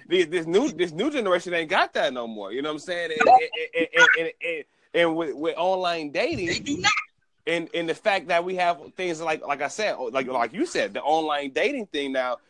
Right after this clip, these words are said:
Speaker 1: it eliminates a lot of that legwork that you had to put in before, just because a chick can go on your Instagram or something, like a couple of your pictures.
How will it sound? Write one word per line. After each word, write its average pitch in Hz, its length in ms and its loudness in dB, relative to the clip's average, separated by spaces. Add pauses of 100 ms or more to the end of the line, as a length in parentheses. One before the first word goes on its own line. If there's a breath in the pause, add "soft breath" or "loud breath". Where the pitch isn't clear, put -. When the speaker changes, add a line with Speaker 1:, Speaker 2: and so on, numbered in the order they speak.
Speaker 1:
it 160 120 2
eliminates 175 600 2
a 151 60 -6
lot 156 200 4
of 147 80 -2
that 147 280 4 (120)
legwork 127 800 4
that 131 200 -4
you 147 80 -6
had 156 220 0
to 147 40 -14
put 147 260 0
in 247 200 2
before, 131 500 -2 (300)
just 160 180 -2
because 156 360 4 (200 soft breath)
a 135 80 4
chick 202 240 2
can 180 140 -4
go 185 260 8
on 180 80 4
your 165 160 2
Instagram 170 880 2
or 160 60 -6
something, 160 360 -2
like 160 200 -4
a 160 40 -16
couple 175 320 -6
of 170 80 -4
your 151 120 -6
pictures. 170 560 -4